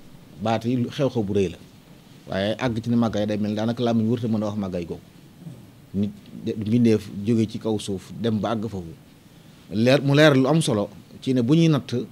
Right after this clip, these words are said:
lii xew ci mulk buñ ko natt ak lii xew malakul. Maanaam li ñuy dund ñun ak buñ génnee dund gi jëm ci geneen dund ga bokkuñ. Moo tax foofa, euh, li ñuy tudde espace ak, ak, ak temps amu fa.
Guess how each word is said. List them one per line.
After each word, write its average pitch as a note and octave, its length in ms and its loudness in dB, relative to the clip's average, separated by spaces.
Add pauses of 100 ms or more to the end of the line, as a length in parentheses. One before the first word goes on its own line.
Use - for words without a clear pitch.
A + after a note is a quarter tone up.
(220)
lii C#3+ 160 2
xew C#3 220 2
ci C3+ 80 -4
mulk A#2+ 260 2
buñ C3 160 -4
ko C3+ 120 -4
natt A#2+ 200 -4
ak B2+ 140 -6
lii A#2 100 -2
xew A2 160 -4
malakul. G2 340 -6 (840)
Maanaam G2+ 220 -2
li B2 80 4
ñuy D3+ 100 6
dund D3 240 6
ñun A2+ 220 4 (340)
ak - 100 -4
buñ A2+ 400 -4
génnee C#3 580 4 (200)
dund C3 320 2
gi A#2 140 4
jëm B2+ 180 2
ci B2+ 80 -2
geneen B2+ 220 4
dund A#2+ 180 2
ga G#2 100 0
bokkuñ. A2+ 240 -2 (880)
Moo A2 120 -2
tax A2+ 220 -2 (920)
foofa, A2+ 380 2 (540)
euh, A2+ 500 -4
li A#2+ 120 2
ñuy C#3+ 100 2
tudde B2+ 220 -2
espace A#2 380 -4
ak, B2 220 -8
ak, A#2 100 -8 (240)
ak A2+ 140 -12
temps A#2 160 -4
amu A2+ 140 0
fa. F2+ 100 -12